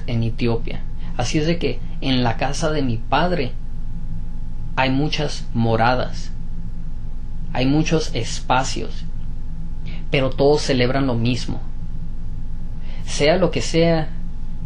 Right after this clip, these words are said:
eh, la iglesia teógeno, bueno, hoy en día se refieren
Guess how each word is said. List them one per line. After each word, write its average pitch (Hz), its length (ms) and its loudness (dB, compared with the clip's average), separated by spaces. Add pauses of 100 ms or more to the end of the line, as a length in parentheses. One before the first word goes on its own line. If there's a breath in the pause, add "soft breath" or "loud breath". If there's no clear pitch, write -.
eh, 131 260 2
la 123 140 2
iglesia 131 960 2
teógeno, 143 880 2
bueno, 135 300 2
hoy 131 180 4
en 135 80 4
día 139 220 4
se 117 320 2
refieren 120 720 0